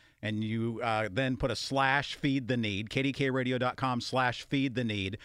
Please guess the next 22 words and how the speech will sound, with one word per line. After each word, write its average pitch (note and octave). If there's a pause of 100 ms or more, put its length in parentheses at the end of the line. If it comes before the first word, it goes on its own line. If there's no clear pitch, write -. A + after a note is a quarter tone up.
(260)
or B2
you A#2+
can G#2
call D#3
four D3+
one D3
two, C#3 (240)
four D3+
eight D3
nine, A#2 (380)
ten D3+
eighty-seven. B2+
Four C#3
one C3+
two, G#2+ (800)
four D#3
eight D#3
nine, G#2+ (180)
ten C#3 (120)
eighty-seven B2 (200)
is A2
how A2